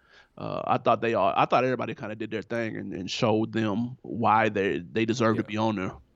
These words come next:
Speaker 2: Yeah, I mean, when I first listened to it, I didn't like M's at all. I
Speaker 1: Mm.
Speaker 2: just, I was like, for once, I, for one time, I was just like, "M, just, just relax, like,
Speaker 1: <laughs>
Speaker 2: once." Just, like, I, I know you hate it. Like, I've,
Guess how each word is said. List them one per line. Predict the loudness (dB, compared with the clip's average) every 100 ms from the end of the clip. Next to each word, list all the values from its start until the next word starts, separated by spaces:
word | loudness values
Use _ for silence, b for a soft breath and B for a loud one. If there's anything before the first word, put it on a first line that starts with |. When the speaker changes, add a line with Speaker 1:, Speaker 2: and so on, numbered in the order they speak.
| _ _ _ _ _ b b _
Speaker 2:
Yeah, | -4 0 0 2 2
I | 2
mean, | 2 0 -4 -16 -8
when | 0 4
I | 6 4
first | 2 2 2 2
listened | -4 -2 -4
to | 2
it, | 4 4 2
I | 0
didn't | 2 2 2
like | -2 -4
M's | -6 -4 -4 -8 -12 -18 _ -4
at | -2 2
all. | 4 2 0 _ 0
I | 0
Speaker 1:
Mm. |
Speaker 2:
just, | 2 -2 -6 -6
I | 0
was | 0 0
like, | -2 -2 -6
for | -4 0
once, | 2 0 2
I, | 0 0
for | -4 -4
one | -2 0 0 -2
time, | -4 -4 -2
I | -6
was | -8
just | -8
like, | -8 -4
"M, | -4 -4
just, | -8 -10 -10 _
just | -12 -6 -2
relax, | -2 0 -2 -4 -10 -4 -2
like, | -2 -2
Speaker 1:
<laughs> |
Speaker 2:
once." | -4 -4 -8 -20 _ -6
Just, | -6 2
like, | 4 4 2 -4 B B B B B
I, | 4 6
I | 6 6
know | 8 6
you | 6 4
hate | 4 4
it. | 4 4
Like, | 2
I've, | 2 0